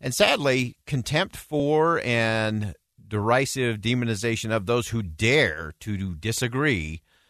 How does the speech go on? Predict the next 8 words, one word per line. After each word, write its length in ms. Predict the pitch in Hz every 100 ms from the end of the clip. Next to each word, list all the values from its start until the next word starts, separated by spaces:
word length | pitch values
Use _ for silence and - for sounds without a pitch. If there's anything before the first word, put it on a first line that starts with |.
| _ _ _ -
unleashes 640 | 117 117 127 120 127 101 -
just 240 | 113 -
this 320 | 110 98 - -
incredible 840 | 104 90 - 165 147 107 78 78 - _ _ _ _
weaponized 720 | 101 139 143 139 135 117 107
words, 680 | 101 113 117 117 113 95 -
tweet 380 | - 165 156 139
storms, 640 | - - 123 120 117 113